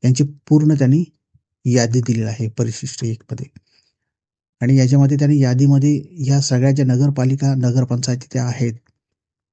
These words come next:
या सगळ्यांमध्ये काय आहे तर इलेक्शन होणार आहे. आणि त्या दिवशी दोन तारखेला या सगळ्यांमध्ये, अ, सगळे जे कामगार आहेत, आस्थापनामध्ये काम करणारे कामगार आहेत, त्यांना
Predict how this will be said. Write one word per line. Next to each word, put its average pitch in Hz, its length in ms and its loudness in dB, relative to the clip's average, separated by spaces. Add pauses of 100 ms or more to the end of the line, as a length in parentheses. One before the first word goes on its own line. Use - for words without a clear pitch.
या 127 220 2
सगळ्यांमध्ये 127 600 0
काय 123 160 -4
आहे 123 240 -4
तर 143 180 -4
इलेक्शन 120 540 -4
होणार 113 440 -4
आहे. - 300 -6 (280)
आणि 123 160 2 (100)
त्या 156 140 2
दिवशी 143 300 0
दोन 135 300 4
तारखेला 123 480 -2
या 127 360 -4 (640)
सगळ्यांमध्ये, 131 800 0
अ, 123 80 0
सगळे 127 320 0
जे 135 100 0
कामगार 127 360 -2
आहेत, 127 140 -4
आस्थापनामध्ये 123 640 -2
काम 123 240 -4
करणारे 123 320 -2
कामगार 120 400 -2
आहेत, 120 200 0 (520)
त्यांना 127 340 2